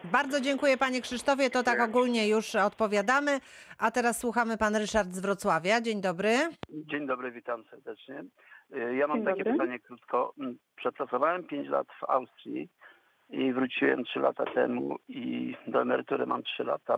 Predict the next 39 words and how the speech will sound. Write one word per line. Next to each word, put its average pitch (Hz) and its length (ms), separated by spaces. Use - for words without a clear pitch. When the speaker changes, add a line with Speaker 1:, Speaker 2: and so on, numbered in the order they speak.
Speaker 3:
Proszę - 260
mi 180 140
powiedzieć, 147 500
czy 139 140
mam 139 180
się 135 140
tam 135 320
starać, 160 380
czy - 160
tu 131 200
i 117 120
na 131 140
jakich 127 280
zasadach? - 600
Speaker 4:
Mhm. 359 440
E, 190 440
to 269 260
jest 269 200
też 262 140
dobre 226 300
pytanie. 196 840
Czyli 233 160
ubezpieczony, 247 800
który 233 360
ma, 214 440
e, 190 520
łączone 196 520
okresy, 185 640
czyli 180 200
pracował 190 560
trochę 220 300
w - 100
Polsce, 214 340
trochę 196 300
w 175 40
jakimś 180 280
tam 180 180
kraju 175 440
innym, 180 440